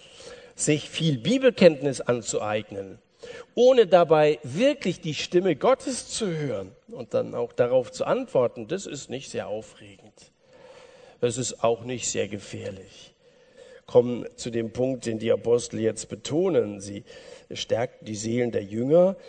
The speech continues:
Und dann sagten sie, dass wir durch viele Bedrängnisse in das Reich Gottes hineingehen müssen.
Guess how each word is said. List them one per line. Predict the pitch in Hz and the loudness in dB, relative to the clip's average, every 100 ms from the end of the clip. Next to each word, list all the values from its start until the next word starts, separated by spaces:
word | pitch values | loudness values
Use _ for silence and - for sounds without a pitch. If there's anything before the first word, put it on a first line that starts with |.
| - - | -20 -6
Und | |
dann | 110 113 | -4 2
sagten | 127 180 - 170 | 2 2 -2 -4
sie, | 170 185 - - | -2 -2 -4 0
dass | 113 160 - 147 | 4 4 0 -4
wir | 180 | -2
durch | 143 123 120 - | -2 -4 -6 -10
viele | - 160 233 254 233 | -10 -4 -2 4 4
Bedrängnisse | 190 120 - 98 120 151 180 202 196 214 214 226 - - _ _ | 2 -6 -8 -4 -2 -2 -4 -4 -6 -8 -8 -10 -14 -20 _ _
in | 131 151 | -4 0
das | 151 - | 0 -2
Reich | 101 120 120 | -4 -6 -4
Gottes | - 113 120 113 | -6 -6 -8 -8
hineingehen | 127 107 104 113 104 95 87 | -8 -6 -4 -6 -8 -12 -14
müssen. | 92 - - | -12 -12 -14